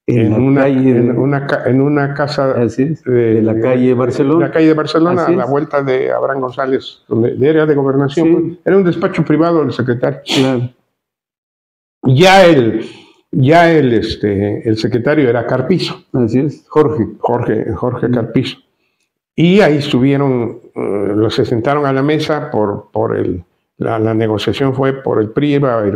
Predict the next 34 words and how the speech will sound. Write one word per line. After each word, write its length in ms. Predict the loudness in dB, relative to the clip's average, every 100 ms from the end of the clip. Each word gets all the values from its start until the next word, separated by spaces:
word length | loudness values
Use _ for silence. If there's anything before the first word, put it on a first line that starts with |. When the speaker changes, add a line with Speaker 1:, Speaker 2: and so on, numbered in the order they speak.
| -4
Speaker 2:
Ortiz 400 | -8 -2 -2 -2
Arana 540 | -2 -2 -2 -4 -8 _ _ _ _ _ _ _
y 1000 | 0 2 4 4 2 0 0 -2 -4 -8 -12 -16 -12
Santiago 320 | -6 -2 0 0
Oñate, 540 | 0 0 -2 -4 -8 0
Speaker 1:
Ujú. 140 | 2
Speaker 2:
sí, 160 | 2 0
que 100 | -2
después 200 | -4 -4
fue 140 | -2
presidente 380 | -2 -2 -2 0
del 100 | 0
Speaker 1:
Sí. 60 | 2
Speaker 2:
pri, 140 | 0
¿no? 200 | -2 -8 _ _ _ _ _
Por 140 | -6 -4
el 40 |
P 80 | -2
R 140 | 0
D 80 | 2
iba 180 | 2 0
Ri-, 180 | -2 -4 -2
eh, 160 | -2
Ricardo 320 | 0 -2 -2
Valero 400 | 0 0 0 0
y 60 | 0
Porfirio, 720 | -2 -4 0 2 2 0 -4 _ _ _ _ _ -4
y 120 | -4
por 180 | -2 -2
el 100 | -2
pan 560 | -2 0 0 -2 -6 -2
iba 200 | 0 0
Lozano 420 | -2 -2 -2 0
Gracia, 600 | 0 -2 0 0 -2 -6